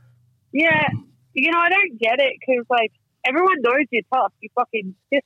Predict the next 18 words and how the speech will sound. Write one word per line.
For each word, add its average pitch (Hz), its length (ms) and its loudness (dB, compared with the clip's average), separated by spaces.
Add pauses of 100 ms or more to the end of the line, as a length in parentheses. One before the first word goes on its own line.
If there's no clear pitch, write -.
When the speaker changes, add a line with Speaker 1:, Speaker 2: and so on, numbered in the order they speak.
Speaker 1:
fight 196 260 0
for 196 120 0
a 190 40 2
living, 185 500 -2
you 208 140 0
know? 214 100 2 (180)
So, 233 100 4
like, 208 240 2
Speaker 2:
Hmm. 117 220 0 (520)
Speaker 1:
why, 240 720 4 (120)
why 240 680 2
do 220 80 -10
you 220 100 -2
need 220 220 -6
to 415 60 0 (100)
keep 226 240 -6 (500)
telling 233 320 2
everyone, 170 380 -2